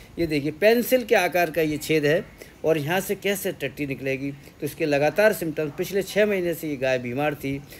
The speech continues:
और इसका कोई भी इलाज संभव नहीं था। सब लोग इसको दर्द के injection लगाते थे।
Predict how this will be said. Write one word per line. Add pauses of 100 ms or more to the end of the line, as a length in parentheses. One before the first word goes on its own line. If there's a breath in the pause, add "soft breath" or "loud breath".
(200 loud breath)
और
इसका
कोई
भी
इलाज (320)
संभव
नहीं
था।
सब
लोग
इसको
दर्द
के
injection
लगाते
थे।